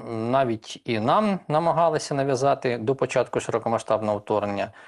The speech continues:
вона сьогодні показала свою непродуктивність. Навіть ті ж самі країни, якщо брати до уваги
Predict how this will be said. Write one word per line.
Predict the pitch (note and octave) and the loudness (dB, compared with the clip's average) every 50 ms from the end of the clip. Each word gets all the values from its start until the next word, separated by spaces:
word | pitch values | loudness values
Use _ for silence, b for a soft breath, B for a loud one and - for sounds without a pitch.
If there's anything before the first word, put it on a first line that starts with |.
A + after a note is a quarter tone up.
| B B B B | B B B B
вона | - C3+ G3 A3+ | 0 2 2 2
сьогодні | G#3+ - - D#3+ C#3 B2+ | 2 0 -2 0 0 0
показала | B2+ - - - A2+ C3 D#3+ D#3+ D3+ | -2 0 0 0 2 4 4 2 2
свою | - - - C3 B2 A2+ | 0 0 -2 0 0 0
непродуктивність. | G2+ G2 B2 E3 D#3+ - - C#3 C#3 C3 - - - F#2 - A2 A2 - - - - _ - | 0 0 0 0 0 0 -2 -2 -4 -4 -4 -6 -6 -6 -6 -10 -12 -14 -16 -16 -18 _ -4
Навіть | A#2+ B2 C3 B2+ A#2+ G#2+ - _ | 0 2 2 4 2 0 -4 _
ті | - A#2 | -6 -6
ж | - | -2
самі | - B2+ A2 G#2+ G#2+ | 0 0 0 0 -2
країни, | G#2 - G#2+ A2 A2 G2+ G2+ F#2 - - - _ | -2 -2 -2 -2 -2 -2 -4 -4 -6 -10 -10 _
якщо | F3+ E3 C#3 - - C3 | -2 0 0 0 -2 -2
брати | A2 A#2+ G#2+ G#2 - - G#2 | 2 4 2 2 2 0 0
до | G2+ A2 G#2+ | 2 2 2
уваги | G#2 G#2 F#2+ F#2+ G2 | 4 2 2 2 -2